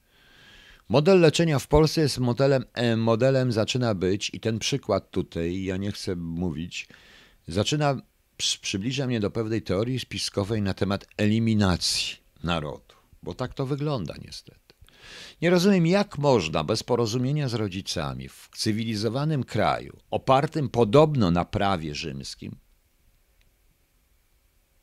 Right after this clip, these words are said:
uśmiercić dziecko, odłączyć od aparatury. Kwestia, czy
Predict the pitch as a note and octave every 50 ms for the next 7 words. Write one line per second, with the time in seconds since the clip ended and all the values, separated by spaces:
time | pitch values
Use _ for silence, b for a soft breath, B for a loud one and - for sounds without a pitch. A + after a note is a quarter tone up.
0 | _ _ - - G#2 - - A2+ G2+ - C3 C3+ A2+ A#2 G2 D2 - - _ -
1 | _ _ _ _ _ - E2+ F2 F2 G#2 B2 A#2 A2+ B2+ A#2 B2 A2+ A#2+ A2 -
2 | A2 A2+ A2+ G#2 - - - - _ _ _ _ _ b b b b b b b
3 | b b b b b b b b b b b b - - - C#3+ E3+ D#3+ - -
4 | - D#2+ B1 A#1 - b b b b b b b b b - - A2 G2+ F#2+ F2